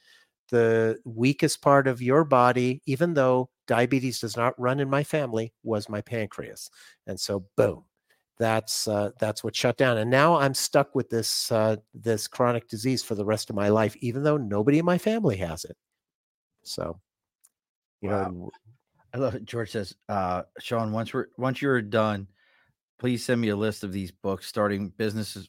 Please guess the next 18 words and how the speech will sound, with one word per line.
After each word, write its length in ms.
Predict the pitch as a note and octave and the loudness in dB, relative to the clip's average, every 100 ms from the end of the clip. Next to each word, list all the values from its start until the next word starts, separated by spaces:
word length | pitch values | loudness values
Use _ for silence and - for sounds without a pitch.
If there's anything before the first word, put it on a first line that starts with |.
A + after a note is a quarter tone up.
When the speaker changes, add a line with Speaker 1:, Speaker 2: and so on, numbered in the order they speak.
| _ | _
Speaker 2:
from 140 | G2+ | -8
the 60 | F#2+ | -8
scratch 460 | - G2+ F#2+ - | -2 0 0 -2
terrifies 580 | - G#2 G#2 - G2 G2 | -4 -2 -2 0 0 0
me 300 | F#2+ F2+ E2+ - | -4 -6 -8 -8
Speaker 1:
Mm-hmm. 400 | A#2+ A2+ B2+ C3+ - | -6 -4 -4 -6 -4
Speaker 2:
more 140 | A2+ | -2
than 100 | G#2+ | -2
anything 420 | G2 A2 A2+ A#2+ A2+ | -2 -2 -2 -2 -2
the 60 | |
Marine 320 | G2+ G2 G2 | -2 -2 -2
Corps 200 | F#2+ G#2+ | -2 -2
ever, 400 | F2+ F#2+ G2 F#2 _ _ | 0 0 -2 -4 _ _
ever 240 | G2+ F#2+ G2 | -4 0 0
asked 280 | G2 F#2 | 0 -2
me 80 | G#2 | -4
to 80 | F#2 | -6
do. 300 | D#2+ F2+ F2 | -6 -6 -6